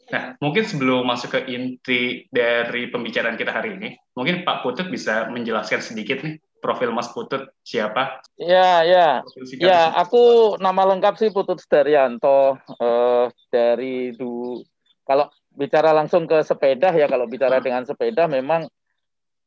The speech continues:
Speaker 2: eh, sepeda itu kegemaran sejak kecil. Jadi S D, S M P, S M A, lebih sering naik sepeda lah ke sekolah, kemana-mana.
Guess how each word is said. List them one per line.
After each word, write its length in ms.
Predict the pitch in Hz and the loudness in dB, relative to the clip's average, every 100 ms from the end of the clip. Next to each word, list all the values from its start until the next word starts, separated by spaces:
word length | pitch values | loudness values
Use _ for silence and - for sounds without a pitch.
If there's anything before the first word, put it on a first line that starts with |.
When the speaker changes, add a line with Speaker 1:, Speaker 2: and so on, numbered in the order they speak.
| _ | _
Speaker 2:
eh, 480 | 127 131 135 139 131 | -2 0 2 2 0
sepeda 400 | 131 131 131 139 | -2 -2 0 0
itu 80 | |
kegemaran 640 | 165 151 139 131 131 147 139 | -2 -2 -2 0 2 2 -2
sejak 320 | 147 139 120 | -2 -2 -2
kecil. 480 | 151 _ 131 113 113 | -6 _ -4 -2 -2
Jadi 240 | 113 107 120 | -4 -4 -2
S 160 | 123 117 | -4 -4
D, 160 | 131 | -4
S 160 | 120 120 | -4 -2
M 240 | 120 113 | -6 -6
P, 400 | 110 127 127 123 | -6 -2 0 -2
S 80 | - | -2
M 240 | 123 117 | -4 -4
A, 240 | 127 131 135 | -6 -8 -6
lebih 240 | 131 127 | -6 -6
sering 240 | 131 160 156 | -2 -2 0
naik 160 | 151 | -4
sepeda 320 | - 156 139 | -2 -4 0
lah 160 | 147 156 | 2 0
ke 80 | 151 | -2
sekolah, 480 | 147 151 131 131 127 | -10 -4 -2 0 -4
kemana-mana. 720 | 120 120 117 113 113 120 | -8 -8 -10 -10 -10 -10